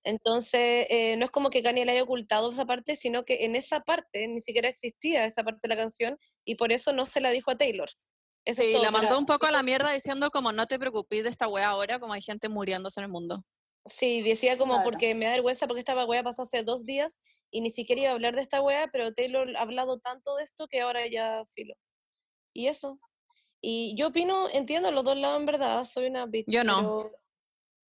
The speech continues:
Speaker 1: yo sé que tú estás con Taylor, obviamente.
Speaker 2: Sí, es
Speaker 1: Porque
Speaker 2: que
Speaker 1: eres
Speaker 2: siempre
Speaker 1: fan.
Speaker 2: me, siempre me ha cargado Kim y Kanye, los encuentro unos sacos de wea, Kanye West también, que vota por Trump, como que no le creo nada, lo encuentro un saco de mierda.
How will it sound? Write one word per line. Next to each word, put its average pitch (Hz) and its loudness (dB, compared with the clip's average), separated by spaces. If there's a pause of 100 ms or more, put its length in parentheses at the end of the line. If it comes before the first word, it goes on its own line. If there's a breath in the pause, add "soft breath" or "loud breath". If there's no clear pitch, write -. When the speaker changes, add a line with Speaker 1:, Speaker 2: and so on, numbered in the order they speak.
(120)
Speaker 1:
yo 240 0
sé 269 2
que 277 2
tú 285 -4
estás 302 2
con 302 2
Taylor, 220 2
obviamente. 226 -2 (1200)
Speaker 2:
Sí, 285 2
es 233 2
Speaker 1:
Porque - 2
Speaker 2:
que 226 4
Speaker 1:
eres - -
Speaker 2:
siempre 294 2
Speaker 1:
fan. - -
Speaker 2:
me, 302 0
siempre 294 0
me 330 2
ha 320 0
cargado 294 -4
Kim 277 -8
y 294 -8
Kanye, 247 -4
los 196 -2
encuentro 240 -4
unos 277 -4
sacos 269 -2
de 262 -2
wea, 220 0
Kanye 247 -2
West 247 -4
también, 240 0
que 190 0
vota 208 0
por 233 0
Trump, 226 -2
como 208 -6
que 202 -2
no 233 0
le 302 0
creo 294 2
nada, 254 2
lo 202 -4
encuentro 226 -6
un 262 -6
saco 262 -8
de 254 -4
mierda. 202 -6